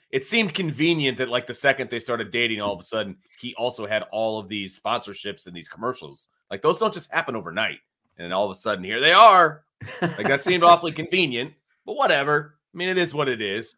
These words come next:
Speaker 2: Well, I mean,
Speaker 1: Uh,
Speaker 2: he has played in a, in a few Super Bowls the last few
Speaker 1: No
Speaker 2: years.
Speaker 1: doubt.
Speaker 2: So, I
Speaker 1: It
Speaker 2: mean,
Speaker 1: just
Speaker 2: he
Speaker 1: seemed
Speaker 2: was,
Speaker 1: very
Speaker 2: he was
Speaker 1: convenient.
Speaker 2: gaining more of
Speaker 1: The
Speaker 2: those, and, you know
Speaker 1: timing was very convenient. That's all I'll say.
Speaker 2: <laughs>
Speaker 1: But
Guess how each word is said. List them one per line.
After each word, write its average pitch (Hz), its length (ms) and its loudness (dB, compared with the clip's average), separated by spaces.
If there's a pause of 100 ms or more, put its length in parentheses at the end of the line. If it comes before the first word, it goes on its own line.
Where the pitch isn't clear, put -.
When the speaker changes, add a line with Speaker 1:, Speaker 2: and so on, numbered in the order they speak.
(160)
Speaker 2:
Well, 240 100 6
I 233 60 10
mean, 226 200 10
Speaker 1:
Uh, - 40 8
Speaker 2:
he 202 80 8
has 196 260 8
played 208 320 10
in 170 160 4
a, 143 180 4
in 151 160 -2
a 139 40 0
few 143 220 -4
Super 165 340 2
Bowls 104 300 0
the 104 60 -6
last 95 300 -4
few 160 120 -2
Speaker 1:
No 208 80 8
Speaker 2:
years. 269 100 4
Speaker 1:
doubt. 196 220 10
Speaker 2:
So, 120 60 4
I - 20 4
Speaker 1:
It 117 60 2
Speaker 2:
mean, - 40 0
Speaker 1:
just 127 160 0
Speaker 2:
he 151 60 4
Speaker 1:
seemed 170 80 6
Speaker 2:
was, 156 80 4
Speaker 1:
very 214 120 10
Speaker 2:
he 202 320 2
was 220 140 8
Speaker 1:
convenient. 190 60 2
Speaker 2:
gaining 202 400 4
more 131 240 2
of 107 80 0
Speaker 1:
The 104 60 -4
Speaker 2:
those, 110 240 -6
and, - 0 -
you 139 60 -8
know 185 60 0
Speaker 1:
timing 175 500 2
was 104 160 -12
very 147 320 0
convenient. 95 640 -10
That's 113 200 -10
all 123 240 0
I'll 143 60 -6
say. - 120 -16 (260)
Speaker 2:
<laughs> 135 60 -14 (260)
Speaker 1:
But 170 280 4